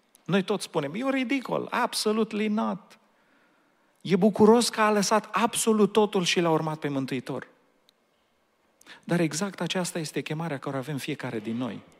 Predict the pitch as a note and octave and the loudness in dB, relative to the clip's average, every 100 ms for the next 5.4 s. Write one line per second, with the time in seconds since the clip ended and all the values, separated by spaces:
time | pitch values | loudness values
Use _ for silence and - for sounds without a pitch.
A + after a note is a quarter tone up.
0 | _ _ _ _ _ _ _ _ _ _ | _ _ _ _ _ _ _ _ _ _
1 | _ _ _ _ _ - C#3+ E3+ G3 A3+ | _ _ _ _ _ -8 2 4 6 6
2 | F#3+ G#3+ G3+ F#3 - G#3+ E3 - F3 E3 | 4 4 4 2 4 2 4 2 2 0
3 | F#3 F#3+ B3+ A3 F3 E3 F#3+ E3+ A#3+ A3 | -2 0 2 2 0 -2 0 0 2 2
4 | G3 F#3 F3+ F#3+ F#3 F#3 A3 F#3 D#3+ E3 | 4 4 2 2 0 0 0 2 0 0
5 | F3 E3+ E3+ | 0 0 -2